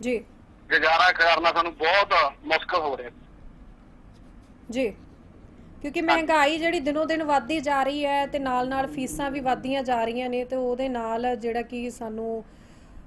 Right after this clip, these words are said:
Speaker 1: ਅ, ਖਰਚੇ ਸਾਡੇ ਸਿਰ ਉੱਪਰ ਜ਼ਿਆਦਾ ਪੈਂਦੇ ਨੇ ਤੇ ਇਨਕਮ ਉਨੀ ਸਾਡੀ ਹੈ ਨਹੀਂ।
Speaker 2: ਬਿਲਕੁਲ ਜੀ, ਬਿਲਕੁਲ।
Speaker 1: ਹੂੰ।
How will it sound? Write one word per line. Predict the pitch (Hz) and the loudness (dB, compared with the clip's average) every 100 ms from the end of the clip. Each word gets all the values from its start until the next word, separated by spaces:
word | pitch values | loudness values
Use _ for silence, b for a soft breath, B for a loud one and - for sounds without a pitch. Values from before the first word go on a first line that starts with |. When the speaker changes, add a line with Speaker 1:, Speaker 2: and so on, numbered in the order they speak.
| - | -4
Speaker 1:
ਅ, | - 233 | 0 0
ਖਰਚੇ | 226 277 254 - 285 285 | 2 0 0 2 4 4
ਸਾਡੇ | 277 277 262 | 2 0 0
ਸਿਰ | 269 262 | 0 -2
ਉੱਪਰ | 254 277 262 | -2 -4 -2
ਜ਼ਿਆਦਾ | 240 220 262 | 0 2 2
ਪੈਂਦੇ | 254 262 262 | 2 0 0
ਨੇ | 262 | -4
ਤੇ | 269 | -2
ਇਨਕਮ | 277 247 294 277 | -2 -2 -4 -2
ਉਨੀ | 262 254 254 | -2 -2 -2
ਸਾਡੀ | 254 220 240 226 | -2 -2 -4 -4
ਹੈ | 196 | -6
ਨਹੀਂ। | 185 - - - - - - - - - - - - - - | -10 -16 -20 -20 -20 -20 -20 -20 -20 -20 -20 -20 -20 -20 0
Speaker 2:
ਬਿਲਕੁਲ | 151 175 175 175 | 2 4 2 0
ਜੀ, | 175 | 0
ਬਿਲਕੁਲ। | 160 165 175 180 170 165 165 - - - | 2 2 4 0 2 0 0 -12 -18 -10
Speaker 1:
ਹੂੰ। | 226 | -10